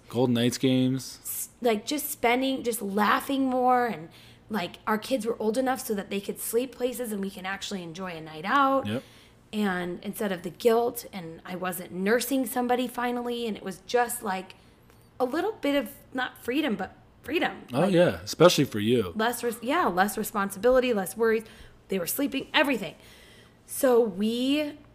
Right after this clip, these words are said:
Speaker 2: we were talking about, like, Mackin had always said, "I think we should have two or four. Like, we should stick with two or have"
Speaker 1: Mind you, th-, I said that before we had any kids at all.
Speaker 2: No, you didn't.
Speaker 1: Yes, I did.
Speaker 2: We had this discussion after,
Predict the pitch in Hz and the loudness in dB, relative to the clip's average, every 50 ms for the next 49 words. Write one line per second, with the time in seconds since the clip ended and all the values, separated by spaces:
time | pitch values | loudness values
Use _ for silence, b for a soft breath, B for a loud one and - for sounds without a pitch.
0 | - - - - - - 214 208 214 214 214 214 226 247 247 247 262 269 - - | -20 -20 -20 -16 -8 -6 -4 -2 -2 -2 -2 -2 -2 -2 0 0 0 -2 -2 -4
1 | 214 240 302 330 - 415 330 302 240 226 196 196 202 - - - 214 208 208 - | -6 -6 -6 -6 -4 -4 -2 -2 0 -2 -2 -2 -6 -6 -4 -2 -2 -2 -2 -2
2 | 220 202 220 240 226 285 262 269 254 220 214 220 208 202 196 196 196 196 - - | -4 -4 -4 -4 -4 -4 -4 -4 -4 -4 -4 -2 -2 0 0 0 -2 -2 -4 -6
3 | 185 170 165 165 170 - 196 190 185 196 185 - 196 175 165 180 175 175 - - | -6 -6 -6 -8 -6 -6 -6 -4 -4 -6 -6 -6 -8 -8 -6 -6 -6 -6 -6 -4
4 | 208 190 180 175 175 - - - 101 - - - - - - 196 196 196 180 - | -2 0 0 -2 -2 -6 -10 -10 -10 -14 -16 -18 -18 -12 -12 -8 -8 -6 -8 -8
5 | 180 160 - - 285 285 339 339 - - 285 277 262 262 262 262 - - - 190 | -8 -10 -8 -8 -4 -4 -4 -4 -4 -4 -2 -2 0 -2 -2 -4 -6 -10 -12 -10
6 | 185 190 185 135 135 147 151 156 151 143 147 151 131 - - - 127 127 - - | -8 -4 -2 2 4 6 6 6 6 6 4 4 4 2 4 6 4 6 6 4
7 | - - 175 214 208 147 120 104 95 101 - - - 123 - _ - 127 123 117 | 8 8 8 8 8 6 2 2 2 0 -2 -4 -10 -12 -12 _ -8 -4 -4 -4
8 | - - 139 131 127 123 123 117 110 117 110 107 - - 120 123 123 110 - 113 | 0 6 8 8 8 10 8 6 6 4 2 0 0 2 4 4 4 2 2 -2
9 | 104 95 - 92 104 98 90 73 67 - - - - _ - - - _ _ - | -2 -2 -2 -4 -4 -4 -4 -4 -6 -10 -12 -20 -20 _ -20 -20 -20 _ _ -20
10 | _ - _ - 214 240 285 311 277 185 - - - 143 - 98 110 107 101 95 | _ -20 _ -8 -4 -2 0 0 0 -2 -4 -8 -12 -12 -14 -6 -4 -4 -4 -4
11 | - 120 110 101 120 147 156 269 311 359 359 359 370 370 370 - 220 - - 285 | -4 -4 -4 -2 -2 -2 0 2 2 2 2 2 2 0 0 -2 -4 -2 0 -2
12 | 269 220 254 254 226 - 208 196 202 - - 220 196 190 190 | -2 0 0 -2 -2 0 -2 -2 -2 -2 -2 -2 -2 -2 -4